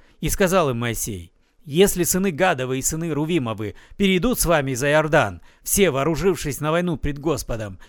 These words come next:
и покорена будет перед вами земля, то отдайте им землю Галаад во владение. Если же не пойдут они с вами вооруженные,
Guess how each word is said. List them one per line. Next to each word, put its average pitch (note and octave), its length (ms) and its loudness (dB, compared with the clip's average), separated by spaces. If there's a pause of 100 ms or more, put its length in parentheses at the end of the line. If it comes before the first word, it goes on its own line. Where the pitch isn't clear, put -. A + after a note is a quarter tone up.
и F#3 100 0
покорена E3+ 600 0
будет F3+ 420 2
перед D#3+ 260 -2
вами D#3+ 300 0
земля, C3+ 500 -4 (260)
то G3 140 6
отдайте G3+ 460 4
им C#3 100 -2
землю C#3 300 -2
Галаад C3+ 380 2
во C#3 120 -2
владение. B2+ 640 -2 (340)
Если C#3+ 420 0
же C#3 160 -4
не C3 140 -2
пойдут B2+ 400 0
они G#3+ 200 0
с G#3 80 -2
вами F#3 260 0
вооруженные, D#3 800 0